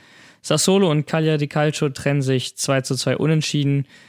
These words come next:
Venedig gewinnt wieder, holt drei wichtige Punkte im Kampf um Klassenhalt aus Bologna, gewinnt eins zu null dort.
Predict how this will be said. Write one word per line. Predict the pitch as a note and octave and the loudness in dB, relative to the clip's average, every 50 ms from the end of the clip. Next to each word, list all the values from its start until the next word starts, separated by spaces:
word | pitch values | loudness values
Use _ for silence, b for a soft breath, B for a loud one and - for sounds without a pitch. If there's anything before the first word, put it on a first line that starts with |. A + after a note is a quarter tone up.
| B B B B _ | B B B B _
Venedig | C3 C#3+ E3+ G#3 B3 G#3 F3 C#3+ B2 - - - | 0 2 2 4 4 2 2 0 0 -2 -6 -4
gewinnt | - D3+ C3+ B2+ C#3 C3+ C3 B2+ B2 - - - - | -2 -2 0 2 2 2 2 0 -2 -4 -6 -6 -6
wieder, | - C3+ B2 D3 E3+ F#3 F3+ F3 E3 E3 D#3+ C3+ D3 | -6 -2 0 0 2 4 4 4 4 2 2 2 2
holt | D3+ D3+ C#3+ - | 0 0 0 -2
drei | - C3 C#3 C#3+ D3 C#3 | -2 0 0 0 0 0
wichtige | C#3+ - - C3+ C3 B2+ | -2 -2 -2 -2 -2 -2
Punkte | - - C#3+ C#3 - - | -2 -2 -2 0 0 0
im | B2 B2+ B2+ | -2 -2 -2
Kampf | - - C3 C3+ - | -2 -2 -2 0 -2
um | B2+ C3 | -2 -2
Klassenhalt | - - B2 - C3 B2+ B2 B2 A#2+ B2 A#2+ - | -2 -2 -2 0 -2 0 0 0 0 0 -2 -2
aus | - C3 B2+ - - | -2 -2 -2 -2 -2
Bologna, | C3+ C3 C3 C#3+ D#3+ F3+ F#3 F3+ F3+ E3+ E3 - - | 0 0 2 4 4 4 4 4 4 4 2 0 -2
gewinnt | - C#3+ B2+ B2 C3 B2 B2+ B2+ - - | -6 -6 -4 -2 0 0 0 0 0 -2
eins | A#2 B2 B2+ - | -2 -2 -2 -2
zu | - - | -2 -2
null | C3 B2+ B2 B2 B2 | 0 0 0 0 0
dort. | B2 B2 B2+ C3 C3 - | 0 0 0 0 -2 -4